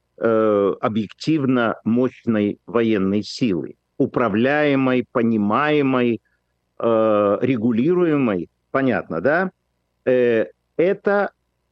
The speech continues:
группа людей имела чёткую цель. Они воевали за бабло. Э, бабло, говорят, побеждает зло. Тут оно не победило зло, поэтому другие победили.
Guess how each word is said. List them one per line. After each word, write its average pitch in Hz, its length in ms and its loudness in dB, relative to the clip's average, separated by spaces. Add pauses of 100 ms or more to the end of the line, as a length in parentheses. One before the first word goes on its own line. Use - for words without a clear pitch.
(280)
группа 131 500 -2
людей 117 540 0
имела 139 520 0
чёткую 147 600 -2
цель. 123 320 0
Они 123 260 0
воевали 127 460 0
за 117 160 -2
бабло. 110 440 -2 (1700)
Э, 107 560 2 (500)
бабло, 151 640 0 (720)
говорят, 135 440 0
побеждает 113 640 0
зло. 190 480 0 (960)
Тут 175 200 0
оно 139 180 0
не 135 300 0
победило 113 560 -2
зло, 170 240 0
поэтому 147 440 0
другие 117 680 -2 (500)
победили. 92 640 -4